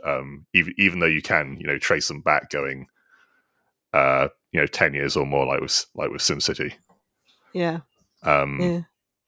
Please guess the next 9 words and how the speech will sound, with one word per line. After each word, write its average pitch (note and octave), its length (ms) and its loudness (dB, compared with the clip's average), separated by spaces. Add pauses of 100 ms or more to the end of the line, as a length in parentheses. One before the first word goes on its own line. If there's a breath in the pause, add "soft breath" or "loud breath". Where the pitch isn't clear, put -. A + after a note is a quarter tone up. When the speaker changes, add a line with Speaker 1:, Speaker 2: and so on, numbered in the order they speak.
(680 soft breath)
Speaker 1:
I E2+ 140 2
don't D#2 100 2
know. C#2+ 300 -2
I, G#2+ 280 6 (2000)
I'm A#2 380 2
not D3+ 260 8 (120)
always A2+ 480 6
super, B2+ 1120 6 (480 loud breath)
um, A2+ 560 4